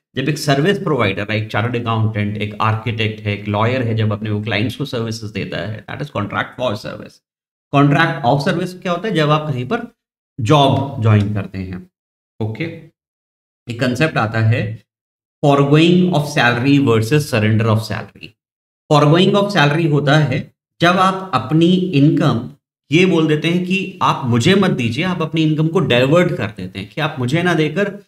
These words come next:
मेरे किसी family member को दे दीजिए, that is called foregone of salary।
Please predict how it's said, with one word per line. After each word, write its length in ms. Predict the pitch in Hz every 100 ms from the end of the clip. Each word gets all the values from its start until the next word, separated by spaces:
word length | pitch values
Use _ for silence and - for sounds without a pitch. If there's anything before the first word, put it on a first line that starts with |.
| _ -
मेरे 220 | 143 165
किसी 240 | - 160 180
family 340 | 160 127 147
member 300 | 143 120 120
को 100 | 123
दे 100 | 107
दीजिए, 380 | 92 92 92 104
that 160 | 120 156
is 100 | -
called 160 | 190 196 139
foregone 500 | 127 127 156 160 151
of 120 | 120
salary। 300 | 82 -